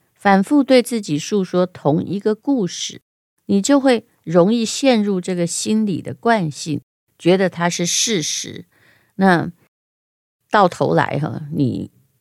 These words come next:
真的要抗争的是自己对自己牢不可破的偏见。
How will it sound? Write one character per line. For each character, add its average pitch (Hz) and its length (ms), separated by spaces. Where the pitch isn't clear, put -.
真 190 200
的 180 80
要 175 140
抗 165 380
争 156 300
的 156 180
是 - 220
自 170 180
己 143 180
对 160 220
自 156 180
己 - 280
牢 139 320
不 170 220
可 - 440
破 185 340
的 - 300
偏 190 480
见。 - 300